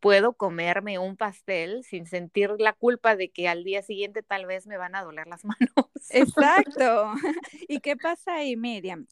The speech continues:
Speaker 2: Eso es, es, mientras tú te metes más en un nicho, es más apasionante y es más fácil poder conectar con esas personas. Por eso siempre digo, cuando tú vas a, a transmitir tu mensaje,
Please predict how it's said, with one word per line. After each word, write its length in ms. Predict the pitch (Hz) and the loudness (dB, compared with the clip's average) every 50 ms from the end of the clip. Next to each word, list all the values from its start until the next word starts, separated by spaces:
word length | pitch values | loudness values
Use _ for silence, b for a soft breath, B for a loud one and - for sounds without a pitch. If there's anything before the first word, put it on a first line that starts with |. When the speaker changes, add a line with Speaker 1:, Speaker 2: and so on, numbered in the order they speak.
| _ - | _ 0
Speaker 2:
Eso 320 | 233 247 247 - - 330 | 2 2 2 0 -2 -4
es, 80 | 349 349 359 - - | -4 -4 -6 -8 -6
es, 160 | - 285 277 262 - - | -6 -6 -6 -6 -6 -2
mientras 480 | 254 262 285 269 254 240 - 254 247 | 0 2 2 2 0 -4 -6 -8 -8
tú 120 | - 262 254 | -6 -8 -6
te 120 | - 339 | -6 -6
metes 320 | 381 392 392 - 370 330 302 | -6 -6 -6 -4 -4 -2 0
más 240 | 285 285 277 262 | 0 0 0 -2
en 160 | 247 214 202 214 | -2 -4 -4 -2
un 200 | 226 247 254 240 | -2 0 0 0
nicho, 500 | 226 208 190 - - - 202 202 208 - _ | -2 -4 -6 -8 -8 -6 -6 -6 -6 -8 _
es 160 | - - 262 | -2 0 2
más 180 | 254 254 285 302 | 2 4 2 2
apasionante 800 | 320 285 - 302 - - 240 202 196 226 247 240 220 - 202 185 - | 0 -2 -4 -6 -6 -4 -6 -6 -4 -4 -4 -4 -4 -4 -6 -6 -6
y 140 | 202 226 233 | -4 -4 -4
es 120 | 233 226 | -4 -4
más 280 | 233 269 285 302 302 - | -2 0 0 0 -2 -4
fácil 400 | _ - 294 302 285 - 302 240 | _ -6 -6 -6 -4 -6 -10 -10
poder 340 | - - 220 214 208 208 196 | -6 -4 -2 -2 -2 -2 -4
conectar 480 | - 269 262 247 226 196 - 262 254 - | -4 -4 -4 -4 -4 -4 -2 -2 -2 -2
con 200 | - 214 190 190 | -4 -10 -12 -12
esas 200 | 202 - 233 233 | -12 -12 -12 -10
personas. 560 | _ - 170 - - - 185 147 - 95 - b b b b b b b b | _ -8 -10 -6 -2 -2 -2 -2 -2 -6 -16 b b b b b b b b
Por 180 | - 233 240 254 | 2 4 4 4
eso 200 | 269 277 - 320 | 4 2 0 -4
siempre 400 | - - 311 302 285 - 277 277 | -4 -2 -2 -2 0 0 -2 -2
digo, 280 | 254 233 190 160 160 170 | -2 -2 -4 -4 -6 -8
cuando 360 | - - 247 240 233 240 226 214 | -6 -4 -2 -2 -2 -2 -4 -4
tú 240 | - 262 294 330 | -6 -6 -6 -4
vas 180 | 330 339 349 370 - 359 - | -2 -2 -4 -4 -6 -8 -6
a, 420 | 285 302 285 277 262 240 220 - - | -4 -2 0 0 0 -2 -2 -4 -4
a 120 | 214 240 | -6 -8
transmitir 580 | - 226 226 202 220 202 202 - - 262 285 - | -6 -8 -8 -8 -8 -10 -10 -8 -8 -8 -8 -6
tu 120 | - 294 | -4 -2
mensaje, 580 | 277 269 254 247 - 233 208 - - 185 185 | -2 -2 -2 -4 -4 -4 -4 -4 -6 -10 -10